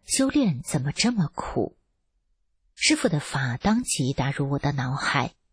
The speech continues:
师父在《红银因果》中说，非是修行路上苦，生生世世业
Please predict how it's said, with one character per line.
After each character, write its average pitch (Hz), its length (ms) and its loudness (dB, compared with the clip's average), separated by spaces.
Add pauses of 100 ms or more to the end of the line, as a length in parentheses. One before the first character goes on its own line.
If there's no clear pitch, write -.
(720)
师 - 200 4
父 147 180 0
在 139 380 0
《红 147 320 2
银 139 360 0 (240)
因 269 220 2
果》 127 260 -2
中 131 220 0
说， - 420 2 (1200)
非 294 280 4
是 135 400 4
修 247 320 2
行 139 420 0
路 240 200 2
上 131 300 2
苦， - 480 -2 (400)
生 277 340 2
生 277 260 2
世 254 280 4
世 - 480 0 (140)
业 240 280 2